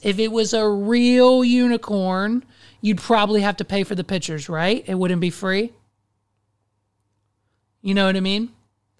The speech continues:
So we think, we think maybe it might not be real, but we're not gonna, we're not, it says it's real in the poster, dude. Look at the photo, okay?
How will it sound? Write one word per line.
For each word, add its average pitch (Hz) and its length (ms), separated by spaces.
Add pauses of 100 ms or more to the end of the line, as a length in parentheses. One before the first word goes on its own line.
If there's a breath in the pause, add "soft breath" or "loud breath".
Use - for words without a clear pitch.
(320 soft breath)
So 208 240
we 214 200
think, 226 280
we 208 160
think 214 200
maybe 202 360
it 185 80
might 185 200
not 170 220
be 175 120
real, 170 260
but 170 100
we're 175 180
not 233 260
gonna, 339 360 (300)
we're 190 160
not, 185 320 (360)
it 190 180
says 226 400
it's 226 180
real 240 220
in 247 80
the 247 60
poster, 233 440
dude. 208 320
Look 202 160
at 202 80
the 208 60
photo, 180 500
okay? 180 540